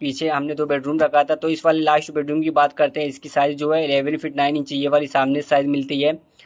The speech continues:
और इलेवन फीट आपको इसकी लेंथ मिलती है। तो यहाँ पर आपका ये थर्ड बेडरूम था, इसमें भी आपको वेंटिलेशन के लिए विंडो भी देखने को मिल जाती है। तो दोस्तों, कुछ इस तरीके से हमारे ये घर का नक्शा था।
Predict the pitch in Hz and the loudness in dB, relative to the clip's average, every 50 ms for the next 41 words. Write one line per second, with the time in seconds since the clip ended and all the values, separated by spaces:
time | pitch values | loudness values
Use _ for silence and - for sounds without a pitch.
0 | _ _ _ _ _ _ - 160 160 165 156 160 165 170 180 175 170 170 165 165 | _ _ _ _ _ _ 2 4 6 6 6 6 4 4 2 0 0 2 2 4
1 | 165 165 - - 170 156 - - 160 147 156 160 156 156 151 147 143 139 135 151 | 4 2 0 -2 -4 -4 -4 -4 -2 0 0 0 0 -2 -2 -2 -2 -4 -4 -4
2 | 143 143 147 156 160 - _ _ _ _ _ _ _ _ - 170 175 165 160 180 | -2 0 2 0 0 -2 _ _ _ _ _ _ _ _ -4 0 2 2 4 2
3 | 180 - 185 175 170 170 170 - 185 180 175 165 - 170 156 160 170 165 165 165 | 2 4 4 4 4 4 2 0 -2 -2 -2 -2 -2 0 0 0 0 0 -2 -4
4 | 156 160 170 170 170 165 165 175 156 151 139 - 156 170 170 160 160 160 156 156 | -4 -2 -2 -4 -2 0 2 2 2 0 -2 -4 -6 -4 -4 -2 2 4 4 4
5 | 156 - 160 147 143 139 131 156 151 147 139 151 151 147 156 156 147 139 135 135 | 2 0 -4 -4 -4 -4 -4 -4 -4 -4 -4 -4 -4 -4 -4 -4 -2 0 0 0
6 | 139 143 151 156 156 156 151 143 160 156 147 147 156 156 156 151 151 156 156 151 | 0 0 -2 -2 -2 0 0 0 -2 -4 -4 -4 -4 -4 -4 0 2 2 2 2
7 | 156 151 151 156 160 156 - _ _ _ _ _ _ _ _ _ - 175 180 185 | 2 0 -2 -2 -2 -2 -6 _ _ _ _ _ _ _ _ _ -4 -2 0 2
8 | 180 170 - 202 190 190 202 196 180 185 165 - 180 170 165 165 160 165 185 180 | 0 2 0 -2 -2 0 -2 -4 -4 -6 -4 -2 0 2 2 2 0 0 -2 -4
9 | 175 - 185 165 160 151 156 156 160 170 175 170 160 160 165 160 - 214 165 160 | -2 -2 -2 0 2 2 4 4 4 4 2 2 2 0 0 0 0 -2 -2 0
10 | - 170 156 147 135 - - 165 160 151 156 165 165 | 0 0 0 0 0 0 2 2 2 4 4 2 2